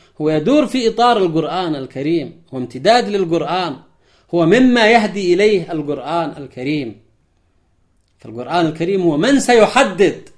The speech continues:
لأن القرآن الكريم هو الكتاب المحفوظ من قبل الله.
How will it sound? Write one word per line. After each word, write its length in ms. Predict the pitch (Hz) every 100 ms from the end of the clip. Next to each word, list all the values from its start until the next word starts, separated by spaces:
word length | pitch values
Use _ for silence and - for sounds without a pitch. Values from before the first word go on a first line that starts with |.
| _ _ _ _ _ _
لأن 240 | 131 160 165
القرآن 680 | 151 151 151 185 214 208 175
الكريم 760 | 160 - 151 190 175 135 113 - _ _ -
هو 80 | 139
الكتاب 520 | 143 139 135 185 151
المحفوظ 680 | 147 139 - - 240 285 226
من 160 | 190
قبل 300 | 165 156 151
الله. 400 | 143 139 139 123